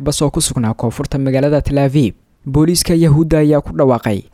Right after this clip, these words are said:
in qaraxyo dab uu ka kacay saddex bas oo ku sugnaa goob basaska laga raaco oo ku taala magaalada Batyam ee dhacda koonfurta magaalada Tel Aviv, iyagoona aan wax faahfaahin dheeraad ah ka bixin dhacdadan, balse sawiro laga soo qaaday basaska la beegsaday ayaa lagu arkayaa iyagoo gebi ahaanba basbeelay.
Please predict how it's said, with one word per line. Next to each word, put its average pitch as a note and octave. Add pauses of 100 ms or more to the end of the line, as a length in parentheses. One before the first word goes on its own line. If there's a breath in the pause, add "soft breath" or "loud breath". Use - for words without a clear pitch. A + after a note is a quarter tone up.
in C#3
qaraxyo C#3
dab C#3+
uu C#3
ka D#3
kacay C#3
saddex D3
bas D3
oo D3
ku -
sugnaa B2+
goob B2+
basaska C#3
laga C3+
raaco C3+
oo C#3
ku D#3
taala C#3+
magaalada C#3
Batyam D3
ee A2+
dhacda A2
koonfurta C3+
magaalada C3+
Tel D3
Aviv, C#3 (220)
iyagoona D#3+
aan D3+
wax D3+
faahfaahin D3
dheeraad D3
ah C#3
ka -
bixin D3
dhacdadan, C#3+ (240)
balse A#2+
sawiro C3+
laga C#3
soo C#3+
qaaday C3+
basaska C3+
la C3+
beegsaday C3+
ayaa C#3
lagu C#3
arkayaa C#3
iyagoo C#3+
gebi A#2
ahaanba C3
basbeelay. A2